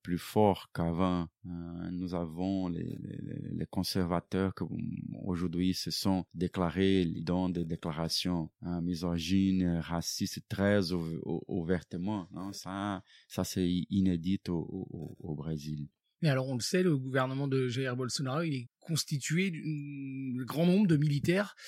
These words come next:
Speaker 2: Euh, l'armée, elle est, quel jo-, quel rôle elle pourrait jouer dans cette, euh, dans cette, dans ce lendemain d'élection ?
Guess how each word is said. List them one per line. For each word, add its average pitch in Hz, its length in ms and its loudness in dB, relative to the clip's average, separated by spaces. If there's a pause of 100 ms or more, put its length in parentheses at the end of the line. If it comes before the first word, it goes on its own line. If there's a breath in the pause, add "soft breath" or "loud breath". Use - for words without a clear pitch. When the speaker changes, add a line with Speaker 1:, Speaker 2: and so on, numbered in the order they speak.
(300 loud breath)
Speaker 2:
Euh, 135 640 2
l'armée, 143 400 6
elle 151 220 6
est, 131 760 2
quel 135 180 0
jo-, 156 360 0
quel 135 140 0
rôle 147 180 2
elle 170 80 4
pourrait 123 260 0
jouer 123 200 -2
dans 139 160 -4
cette, - 260 -8
euh, 60 220 -4
dans - 180 -6
cette, - 300 -6
dans 123 200 -2
ce - 200 -2
lendemain 131 340 2
d'élection ? 131 500 0